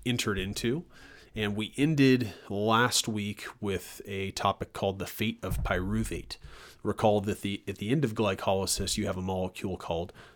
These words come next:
pyruvate, and that pyruvate is either sent to lactate or is sent to eventually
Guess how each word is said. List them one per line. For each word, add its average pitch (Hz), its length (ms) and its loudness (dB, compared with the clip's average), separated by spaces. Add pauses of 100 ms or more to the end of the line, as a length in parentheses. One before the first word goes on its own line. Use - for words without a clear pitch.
(100)
pyruvate, 98 600 0 (380)
and 87 200 -2
that 90 140 -4
pyruvate 110 640 4
is 104 200 -6
either 101 200 -2
sent - 360 -2
to 98 300 -4
lactate 120 580 0
or 98 180 -2
is 92 140 0
sent - 300 0
to - 140 -6
eventually 98 640 -4